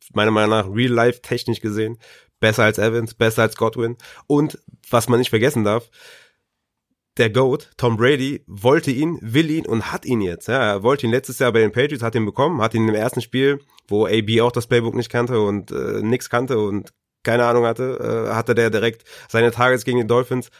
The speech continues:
hat einen Touchdown gemacht gegen die Dolphins, weil Brady ihn haben will und der wollte ihn jetzt auch wieder haben. Und deswegen ist für mich ganz klar, dass A B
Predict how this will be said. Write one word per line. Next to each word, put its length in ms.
hat 120
einen 80
Touchdown 260
gemacht 220
gegen 140
die 60
Dolphins, 380
weil 540
Brady 260
ihn 120
haben 240
will 240
und 240
der 100
wollte 220
ihn 60
jetzt 140
auch 140
wieder 160
haben. 300
Und 120
deswegen 320
ist 100
für 80
mich 140
ganz 260
klar, 180
dass 180
A 140
B 340